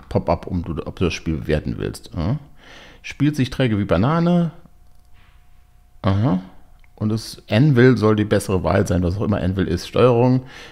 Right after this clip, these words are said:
Schießen träge und langsam, wenn man das überhaupt als Schießen bezeichnen kann. Trefferfeedback gibt's sowieso nicht. Gameplay einfach nur schrecklich.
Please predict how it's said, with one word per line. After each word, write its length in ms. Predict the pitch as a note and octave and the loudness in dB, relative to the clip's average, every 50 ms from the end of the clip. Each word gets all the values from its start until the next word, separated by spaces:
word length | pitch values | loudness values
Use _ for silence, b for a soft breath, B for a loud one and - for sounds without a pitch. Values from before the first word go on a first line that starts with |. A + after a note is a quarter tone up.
| B B | B B
Schießen 380 | - - - A2+ - - G#2 | -6 -2 -2 -2 0 -2 -2
träge 240 | - - F#2+ F2+ - | 0 0 0 0 0
und 100 | D#2+ D#2+ | -2 0
langsam, 640 | F2 A2+ C#3+ D3 C3+ C#3 C3 C3 B2+ B2 B2 B2 G#2+ G#2 | 2 2 2 2 2 4 4 4 4 4 2 0 0 0
wenn 100 | G#2+ G#2+ | 0 0
man 100 | G#2 F#2+ | 2 0
das 140 | F#2+ F2+ | 0 -2
überhaupt 260 | E2+ F2+ F#2 F#2+ - F#2 | -2 -2 -2 0 -2 -4
als 120 | F#2 - | -6 -4
Schießen 240 | - G#2 F#2 - F2 | -4 -6 -4 -4 -6
bezeichnen 340 | - - - A2 A#2+ B2+ A#2+ | -6 -4 -2 -2 -2 -2 -2
kann. 260 | - A#2 G#2+ A2 G#2+ | 0 0 0 0 -2
Trefferfeedback 680 | - - G#2+ - A#2+ G2 - A#2 G2+ - - F#2 - | -2 -2 -4 -2 -4 -4 -2 -4 -2 -2 -2 -4 -4
gibt's 180 | - E2+ - - | -6 -10 -8 -6
sowieso 320 | - F2+ F2 F#2+ G#2+ B2 | -6 -4 -2 0 0 2
nicht. 340 | C3 A#2 A2+ A2 - - - | 2 2 0 -2 -6 -10 -6
Gameplay 360 | - F#2+ G2+ A2 G#2+ - G#2 | -2 0 0 0 0 -2 -2
einfach 240 | - D2 F#2 - - | -2 -2 -4 -4 -4
nur 100 | C#2 D#2+ | -6 -6
schrecklich. 540 | - - G#2 A2 - - - G2+ - - | -4 -4 -4 -4 -4 -6 -8 -8 -8 -8